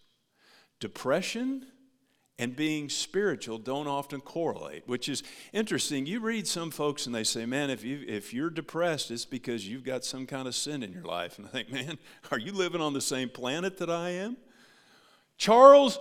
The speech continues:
Spurgeon, the Prince of Preachers, struggled with depression. If he struggled with it, I can and you can too.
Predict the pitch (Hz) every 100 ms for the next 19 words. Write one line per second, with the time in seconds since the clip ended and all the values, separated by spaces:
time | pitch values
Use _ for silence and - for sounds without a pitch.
0 | - - - - 254 262 220 104 85 87
1 | 104 - - - _ 135 120 - 226 247
2 | 247 202 220 220 180 147 151 - 160 160
3 | 160 170 147 151 151 160 170 156 143 -
4 | 156 147 - _ - - - - 196 233
5 | - 214 180 175 175 156 160 - 143 190
6 | 180 170 175 131 120 147 160 135 131 113
7 | 87 71